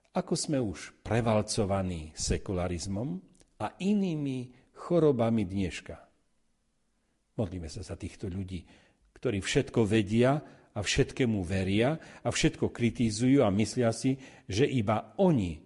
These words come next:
majú pravdu. Ale teraz k meritu vašej otázky.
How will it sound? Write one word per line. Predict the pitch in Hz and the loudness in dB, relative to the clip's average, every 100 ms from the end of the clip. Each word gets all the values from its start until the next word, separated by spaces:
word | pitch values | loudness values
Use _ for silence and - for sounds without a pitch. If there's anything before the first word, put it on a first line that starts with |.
| _ _ - | _ _ -2
majú | 110 98 92 | 0 0 -4
pravdu. | - 92 80 76 78 - _ _ _ _ _ _ _ _ _ _ _ _ _ _ _ _ _ _ _ _ 117 | -4 -2 -2 -6 -14 -20 _ _ _ _ _ _ _ _ _ _ _ _ _ _ _ _ _ _ _ _ -2
Ale | 107 101 95 92 - _ _ _ | -2 -2 -4 -6 -14 _ _ _
teraz | 123 113 104 85 | 2 2 2 -2
k | 101 | 0
meritu | 110 98 95 | 0 0 -4
vašej | 82 87 - 104 87 | -6 -8 -6 -6 -4
otázky. | 90 78 - 92 | -6 -10 -12 -16